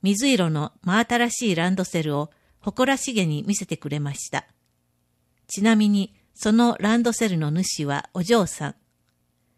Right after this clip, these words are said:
ランドセルといえば、男の子は黒色、女の子は赤色が当たり前であった私の子供時代。女の子ながら、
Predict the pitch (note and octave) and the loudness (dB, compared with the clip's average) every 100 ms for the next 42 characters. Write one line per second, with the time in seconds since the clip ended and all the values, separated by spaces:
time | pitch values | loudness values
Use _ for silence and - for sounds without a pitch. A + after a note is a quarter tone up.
0 | _ _ A3+ C#4+ C#4+ C#4+ C#4+ A3+ F#3 F3 | _ _ -4 0 -2 -2 -2 0 -2 0
1 | F3+ D#3+ D#3+ - _ _ - G3 B3 C4 | 0 -2 -6 -10 _ _ -8 -2 0 4
2 | G3+ - D3 C#3 - E3 F3+ F3 E3+ - | 2 2 -4 -6 -4 -2 0 0 -2 -4
3 | _ _ _ - A#3 B3+ C4 G#3 - D3 | _ _ _ 0 2 4 4 2 0 -4
4 | C#3+ - E3+ A3+ A3+ G#3+ G3+ G3+ - E3 | -4 -6 -4 0 2 2 0 -2 -6 -4
5 | G#3 A3 G#3+ A3 G3+ G3+ G3+ _ D3+ C#3+ | 0 2 2 0 -2 -4 -4 _ -8 -8
6 | _ _ _ E3 F3 G#3+ - G#3 G3 - | _ _ _ -8 -4 -4 0 0 0 -2
7 | F3+ G#3 F#3+ E3+ D#3+ C3+ - _ _ _ | -2 2 2 0 -6 -8 -10 _ _ _
8 | _ _ _ _ _ _ _ A#3 C4+ C4+ | _ _ _ _ _ _ _ 2 4 4
9 | A3+ E3+ D#3+ D#3 E3 D#3 | 4 2 0 0 -2 -2